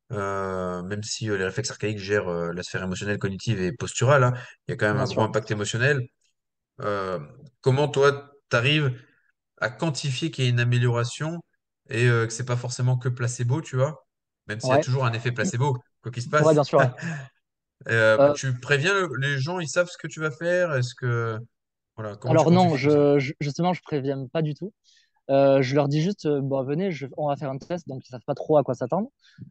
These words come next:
Speaker 2: Euh, forcément, justement, pour, pour, pour éviter les biais et que, qu'il y ait une adaptation de la personne à, ben voilà, à, alors, alors qu'il devrait pas y en avoir. Et, euh, et souvent, ce que je fais, je fais un petit test biomécanique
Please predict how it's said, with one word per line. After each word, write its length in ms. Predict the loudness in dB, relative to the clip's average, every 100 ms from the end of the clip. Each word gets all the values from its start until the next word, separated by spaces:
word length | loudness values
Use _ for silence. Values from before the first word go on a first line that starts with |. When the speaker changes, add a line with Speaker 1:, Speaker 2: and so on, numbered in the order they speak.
| -4
Speaker 2:
Euh, 760 | 0 2 0 0 -4 -6 -8 -10 _ _
forcément, 440 | -6 -2 2 2 2
justement, 380 | -2 -4 -2 -2
pour, 300 | -4 -6 -6 -8
pour, 280 | -10 -10 -12 -8
pour 160 | -2 0
éviter 280 | 0 0
les 140 | 2 2
biais 320 | 2 2 2
et 40 |
que, 400 | -2 -6 -6 -6 -10 _ _ -4
qu'il 100 | 0
y 20 |
ait 20 |
une 60 | 2
adaptation 440 | 2 2 -2 -2
de 40 | -2
la 80 |
personne 440 | -4 -8 -10 -10 -6
à, 280 | -6 -8 -12 _ -20 -20 -20 -20 -6
ben 60 | 2
voilà, 160 | 4 4
à, 600 | 2 -2 -2 -4 -2 0
alors, 160 | 2 2
alors 240 | 0 2
qu'il 220 | 2 2
devrait 240 | 2 0 2
pas 100 | 2
y 40 |
en 40 |
avoir. 280 | 2 0 -2 _ -20 -20 -20 -20 _ 2
Et, 200 | 6 8
euh, 580 | 8 8 8 8 6 4 -2 _ 2
et 120 | 2
souvent, 480 | 0 -6 0 2 2
ce 100 | -2
que 80 |
je 60 | -2
fais, 120 | -2
je 80 | -2
fais 120 | 0
un 240 | 0 0 -4
petit 160 | -6
test 200 | -4 -2
biomécanique 580 | -2 -4 -2 -2 -4